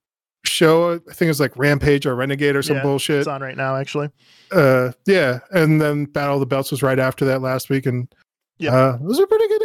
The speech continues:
Speaker 1: episode. This is a pretty good show. So I heard, like, this
Speaker 2: All right,
Speaker 1: last, I, I didn't watch this Wednesday, and I heard that was really good. Like, it was, like, Dustin versus, uh,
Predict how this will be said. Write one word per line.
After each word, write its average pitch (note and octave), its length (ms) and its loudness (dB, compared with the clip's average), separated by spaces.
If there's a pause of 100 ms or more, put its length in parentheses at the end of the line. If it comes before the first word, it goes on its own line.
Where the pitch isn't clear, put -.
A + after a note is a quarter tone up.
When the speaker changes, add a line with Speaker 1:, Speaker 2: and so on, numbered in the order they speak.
Speaker 1:
episode. F#4 260 -6
This F4+ 80 0
is F4+ 60 -6
a - 20 -16
pretty G#4 160 0
good G4+ 120 2
show. F#4+ 200 0
So G#3 160 0
I F#3 40 0
heard, F#3+ 120 -2
like, F#3+ 140 -2
this E3+ 200 -2
Speaker 2:
All F3 80 0
right, E3+ 60 -2
Speaker 1:
last, - 260 -4 (200)
I, G3 120 6
I A3+ 120 4
didn't C4+ 160 2
watch B3+ 360 -4
this F#3 440 0
Wednesday, D#3 480 2
and C#3+ 100 -2
I C3+ 40 -2
heard D3 120 -4
that C#3+ 240 -2 (320)
was D3 180 0
really C3+ 180 4
good. B2+ 200 -2
Like, B2+ 200 -2
it B2+ 80 2
was, B2+ 140 -2
like, B2+ 240 -2
Dustin C3 640 0
versus, B2+ 540 -2
uh, B2 360 -4